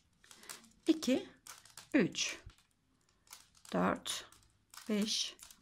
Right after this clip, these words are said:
altı, yedi, sekiz ve dokuz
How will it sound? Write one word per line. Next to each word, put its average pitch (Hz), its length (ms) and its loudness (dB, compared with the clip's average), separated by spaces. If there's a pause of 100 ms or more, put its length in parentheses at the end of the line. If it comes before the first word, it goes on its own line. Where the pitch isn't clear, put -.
(600)
altı, 208 840 0 (1700)
yedi, 202 520 2 (1000)
sekiz - 800 -4 (880)
ve 302 380 4 (220)
dokuz 254 460 6